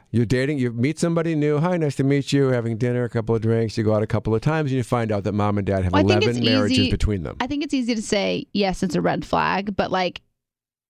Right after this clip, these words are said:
Speaker 2: if you put your person, like, let's say you put the person you're with, like, your wife, your wife, like, you put your people in the situation. Like, if I met Robbie and he said, "My mom, dad's been married seven times and my whatever,"
Speaker 1: Yeah.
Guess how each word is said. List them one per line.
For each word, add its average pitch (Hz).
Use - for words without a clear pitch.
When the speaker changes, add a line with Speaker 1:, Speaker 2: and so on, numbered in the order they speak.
Speaker 2:
if 214
you 220
put 233
your 208
person, 233
like, 220
let's 233
say 240
you 226
put -
the 208
person 214
you're 190
with, 190
like, 170
your 190
wife, 190
your 175
wife, -
like, 196
you 196
put 202
your 202
people 220
in 202
the 185
situation. 185
Like, 180
if 180
I 190
met 190
Robbie 180
and 180
he 180
said, 185
"My 180
mom, 180
dad's 170
been 175
married 170
seven 180
times 175
and 170
my 175
whatever," 175
Speaker 1:
Yeah. 95